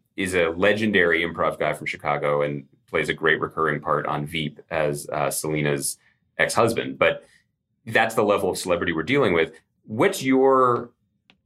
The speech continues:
where, where do you stand on that? Because I think we've been a little spoiled now where we see shows and, you know, even,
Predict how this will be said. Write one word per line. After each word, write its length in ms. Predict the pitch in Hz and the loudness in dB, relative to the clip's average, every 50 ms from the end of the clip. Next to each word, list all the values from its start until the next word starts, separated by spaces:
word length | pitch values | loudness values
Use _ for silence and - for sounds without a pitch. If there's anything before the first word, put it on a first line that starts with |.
| _ _ - | _ _ -2
where, 180 | 120 156 185 - | 0 0 2 2
where 200 | 151 170 185 165 | 4 4 2 2
do 80 | 165 | 2
you 100 | 160 156 | 0 -2
stand 240 | 147 - 90 78 73 | 0 0 0 0 0
on 80 | 67 71 | 0 -2
that? 140 | 71 - | -2 -2
Because 180 | - 107 117 127 | -2 -2 0 2
I 80 | 120 113 | 2 2
think 120 | - 143 | 2 2
we've 180 | 131 127 117 117 | 2 0 2 2
been 200 | 123 117 117 - | 2 0 0 0
a 80 | 90 | 0
little 160 | 113 110 104 | 0 2 0
spoiled 480 | 101 - - - 151 170 170 143 107 95 | 0 -2 -2 0 2 4 4 4 4 2
now 180 | 95 90 87 87 | 2 2 4 4
where 180 | 90 95 90 | 4 2 2
we 160 | 90 95 92 | 2 0 -2
see 220 | - - - 104 95 | -2 -2 0 -2 0
shows 460 | - - 95 87 87 90 110 110 110 | 2 4 4 4 6 4 2 2 0
and, 260 | 95 87 87 90 87 90 | 0 0 0 0 0 0
you 80 | 95 | 0
know, 80 | 90 90 | 2 2
even, 420 | 92 98 98 92 90 87 87 - | 2 0 0 2 0 0 -2 -4